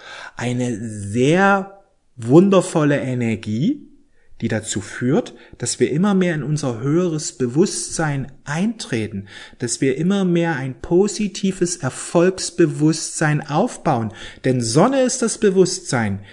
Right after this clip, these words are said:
Jupiter steht für eine positive Ausrichtung, steht für den Erfolg, steht für das Gute, steht für ein gutes Gelingen, steht aber auch für die Lichtarbeit.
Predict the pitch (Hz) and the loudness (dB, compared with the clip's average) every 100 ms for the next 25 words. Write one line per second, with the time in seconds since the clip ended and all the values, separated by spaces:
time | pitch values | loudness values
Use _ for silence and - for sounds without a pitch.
0 | - - 117 127 220 - 220 202 180 - | -20 -14 -4 2 4 4 2 2 -2 2
1 | 180 170 - 147 147 139 156 151 156 180 | 2 2 0 -2 -2 -2 0 0 0 -2
2 | 135 127 113 139 - 127 - 113 - 175 | -2 -2 -2 -2 0 -4 -2 -4 -4 -4
3 | 196 196 - 165 165 156 160 156 - 180 | -6 -6 -4 -2 -2 -2 -4 -6 -2 2
4 | 151 - - - - - - 175 190 - | 0 -2 -14 -12 -2 -2 0 0 0 0
5 | 180 175 165 - 196 190 117 - 196 - | 0 2 -2 -4 -2 0 -2 0 -2 0
6 | 190 170 151 - 220 262 - 254 - - | 0 0 0 2 4 2 0 -6 -6 -6
7 | 226 220 240 220 110 107 _ _ - - | -6 -6 -4 -4 -4 -8 _ _ -20 -20
8 | - - - - 131 165 151 151 143 123 | -20 -16 -10 0 2 2 0 -2 -2 -4
9 | 131 214 247 - - - - - - - | -2 -2 -2 -6 -16 -20 -20 -20 -18 -14
10 | - - 175 170 160 160 151 143 143 143 | 0 8 8 8 4 2 0 0 -2 -6
11 | - _ - 127 170 285 - 185 104 98 | -14 _ -2 2 2 2 -2 0 0 -4
12 | 92 - | -6 -12